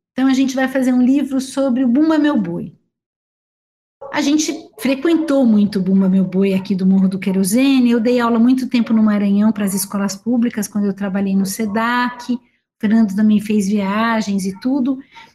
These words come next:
Então a gente tinha o Bumba Meu Boi muito encarnado em nós, de ter brincado boi, de ter, mas a gente pesquisa muito.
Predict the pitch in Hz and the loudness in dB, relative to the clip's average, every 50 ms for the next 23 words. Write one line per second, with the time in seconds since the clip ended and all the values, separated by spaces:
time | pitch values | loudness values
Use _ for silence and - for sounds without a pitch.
0 | _ _ - 320 330 311 339 370 311 - 330 302 330 - - - 403 427 415 359 | _ _ -2 -2 0 0 0 -2 -2 -6 -6 -8 -6 -6 -4 -4 -4 -4 -2 0
1 | 294 254 220 214 233 226 214 214 202 202 202 196 185 196 254 277 294 277 285 311 | 0 0 2 2 2 2 2 2 2 2 0 0 0 0 0 0 2 2 2 0
2 | 349 320 - 415 427 415 - 403 415 427 403 320 285 262 269 277 285 247 220 233 | 0 -2 -4 -8 -8 -6 -4 -4 -4 -2 -2 -2 0 0 0 0 0 0 2 2
3 | 220 214 208 202 196 190 180 175 170 - - - 175 196 190 - 254 254 226 294 | 4 4 4 4 2 0 -2 -2 -4 -8 -10 -6 -6 -6 -6 -2 -2 0 2 2
4 | 302 330 330 302 320 277 262 262 262 247 262 269 226 208 214 220 226 247 262 262 | 2 2 2 0 -2 -4 -4 -2 0 0 0 2 0 2 2 2 2 4 4 4
5 | 254 240 214 202 180 185 190 - - - 220 226 233 240 240 240 240 240 233 226 | 2 2 0 0 -2 -6 -10 -10 -6 -4 -2 0 0 0 0 0 0 0 0 -2
6 | 214 - _ _ _ _ _ _ _ _ _ _ _ _ _ _ _ _ _ - | -4 -8 _ _ _ _ _ _ _ _ _ _ _ _ _ _ _ _ _ -4
7 | 262 277 311 339 359 370 359 330 269 233 202 175 - - - - - - - 254 | -2 0 0 2 2 0 0 2 2 2 0 0 -2 -4 -4 -6 -8 -4 -4 -2
8 | 247 302 320 320 320 - - - 349 359 330 - - - - 311 330 339 302 339 | 0 2 0 0 -2 -4 -6 -2 -2 -2 -2 -2 -6 -4 -2 0 0 2 2 0
9 | 320 294 262 226 208 196 185 175 175 - _ - - _ | 0 2 2 2 2 2 0 0 -2 -8 _ -20 -20 _